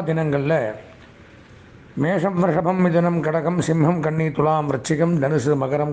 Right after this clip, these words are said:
கும்பம், மீனம் ஆகிய பனிரெண்டு ராசி நேயர்களுக்கும் நடக்கக்கூடிய நன்மை தீமைகள், சுப அசுப பலன்கள், சந்திராஷ்டம தினங்கள், அதிர்ஷ்ட எண்கள், அதிர்ஷ்ட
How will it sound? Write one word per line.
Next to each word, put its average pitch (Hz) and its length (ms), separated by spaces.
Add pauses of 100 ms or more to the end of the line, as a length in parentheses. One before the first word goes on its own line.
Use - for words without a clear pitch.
கும்பம், 135 340
மீனம் 127 300 (1200)
ஆகிய 160 400 (300)
பனிரெண்டு 175 440
ராசி 156 300
நேயர்களுக்கும் 143 720
நடக்கக்கூடிய 147 540 (100)
நன்மை 147 220 (100)
தீமைகள், 135 360 (840)
சுப 160 360
அசுப 170 280
பலன்கள், 151 480
சந்திராஷ்டம 147 640
தினங்கள், 135 440
அதிர்ஷ்ட 147 440
எண்கள், 139 340
அதிர்ஷ்ட 143 320